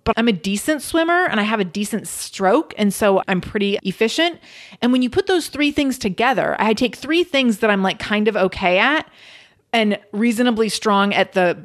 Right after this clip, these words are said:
biking part, even though it was, like, the thing I had the least experience with, that made me into actually a great triathlete. And I actually, like, was able to place in my age group and all these things. I became an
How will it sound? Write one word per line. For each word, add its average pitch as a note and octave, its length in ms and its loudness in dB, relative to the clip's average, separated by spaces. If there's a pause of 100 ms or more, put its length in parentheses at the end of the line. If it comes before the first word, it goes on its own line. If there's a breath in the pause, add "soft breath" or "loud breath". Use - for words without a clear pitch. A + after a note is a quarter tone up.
(320)
biking G#3+ 380 0
part, F3+ 240 0
even G3+ 220 0
though F#3+ 160 4
it E3+ 60 0
was, E3+ 120 -2
like, F3 140 0
the F3+ 80 -6
thing F#3+ 160 -2
I - 20 2
had F#3 140 0
the F3 40 -4
least F3+ 180 0
experience B3+ 500 -2
with, F3 260 0 (680 loud breath)
that A3+ 180 0
made D4 180 2
me E4 100 2
into B3+ 200 2
actually B3 380 -2
a B3+ 80 2
great F#3+ 380 0
triathlete. A3+ 760 0
And G#3+ 120 -2
I A#3 140 0
actually, A#3+ 340 -2
like, G#3+ 160 0
was F3+ 100 -4
able F3 140 -4
to E3 80 -4
place F3 260 -4
in E3 80 -6
my D#3+ 140 -2
age B3+ 200 0
group A3+ 140 -4
and G#3+ 80 -2
all G3+ 80 2
these G3+ 140 -4
things. A3 280 -4
I B3+ 220 2
became B3+ 460 -4
an B3 80 -2